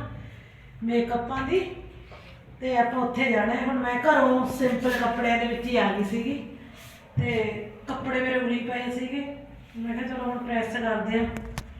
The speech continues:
ਵਾਲ ਜੇ ਇੰਨੇ ਪਏ, ਪਏ ਨੇ ਕੱਪੜਿਆਂ ਤੇ। ਫਿਰ ਮੈਂ ਹੁਣ ਆਪਦੇ ਸੂਟ ਤੇ ਪ੍ਰੈਸ ਕਰਕੇ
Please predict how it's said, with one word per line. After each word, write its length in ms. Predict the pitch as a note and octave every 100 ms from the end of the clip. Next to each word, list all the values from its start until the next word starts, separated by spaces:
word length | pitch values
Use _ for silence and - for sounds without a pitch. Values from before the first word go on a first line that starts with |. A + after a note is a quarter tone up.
| - - -
ਵਾਲ 200 | A3 A3
ਜੇ 260 | A3+ A#3 C#4
ਇੰਨੇ 240 | A#3+ A#3+
ਪਏ, 260 | A#3 A3+ A3
ਪਏ 440 | G#3+ - G#3+ G3+
ਨੇ 160 | G#3+ A#3
ਕੱਪੜਿਆਂ 420 | A#3 - A3+ A3+
ਤੇ। 160 | B3 D4+ C#4+ - - - - - - - - -
ਫਿਰ 100 | A#3
ਮੈਂ 120 | A#3
ਹੁਣ 160 | A#3
ਆਪਦੇ 220 | A#3 A#3 A#3
ਸੂਟ 220 | A#3+ A#3
ਤੇ 160 | A#3
ਪ੍ਰੈਸ 400 | A3+ A3+ A3 A3
ਕਰਕੇ 600 | A3 A3 A3 A#3 A3+ A3+